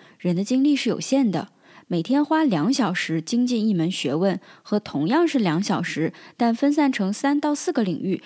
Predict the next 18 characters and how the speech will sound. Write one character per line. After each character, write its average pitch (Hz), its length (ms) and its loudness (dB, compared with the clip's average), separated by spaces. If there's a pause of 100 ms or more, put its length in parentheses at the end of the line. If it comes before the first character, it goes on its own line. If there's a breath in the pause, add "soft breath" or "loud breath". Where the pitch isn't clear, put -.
(140 loud breath)
所 - 180 -4
花 240 240 0
费 302 180 0
的 185 120 -2
精 269 260 0
力 302 160 0
是 - 140 -10
不 175 180 -6
一 135 80 -4
样 151 260 -2
的。 - 140 -6 (580 soft breath)
大 254 180 0
脑 170 260 0
从 - 240 -4
一 165 160 -4
件 302 200 2
事 277 160 -2
情 - 300 -6